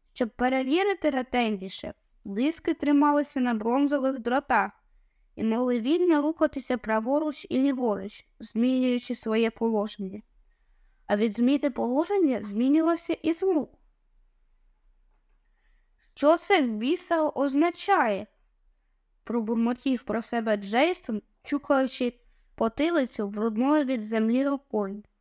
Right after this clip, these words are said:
Марук хотіла щось відповісти, м, але прикусила губу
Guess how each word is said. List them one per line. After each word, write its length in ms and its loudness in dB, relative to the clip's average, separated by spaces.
Марук 440 2
хотіла 520 0
щось 380 -6
відповісти, 1000 -2
м, 220 0
але 240 2
прикусила 720 -2
губу 400 -4